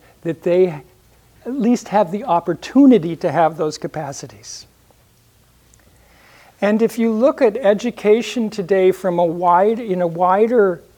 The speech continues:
perspective, wider view, so beyond Waldorf education, for example, which is, of course, a context for what, for this conference. Um, so look, the wider view,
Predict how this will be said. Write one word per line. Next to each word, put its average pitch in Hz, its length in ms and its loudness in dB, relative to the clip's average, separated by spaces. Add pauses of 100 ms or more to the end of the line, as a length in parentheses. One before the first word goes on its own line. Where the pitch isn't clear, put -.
(240)
perspective, 185 1000 -4 (180)
wider 196 340 2
view, 151 440 -6
so 175 180 0
beyond 175 460 -4
Waldorf 170 460 0
education, 147 640 -12 (300)
for 147 220 -12
example, 156 520 -12 (120)
which - 220 -14
is, - 180 -16 (500)
of - 60 -20
course, 165 240 -2
a 170 60 -2
context 165 560 -4
for 175 100 -4
what, 180 320 -6 (260)
for 175 120 -6
this 170 220 -4
conference. 185 800 -4 (1000)
Um, 190 400 0 (360)
so - 180 0
look, 196 280 2
the 180 80 0
wider 208 480 2
view, 147 460 -6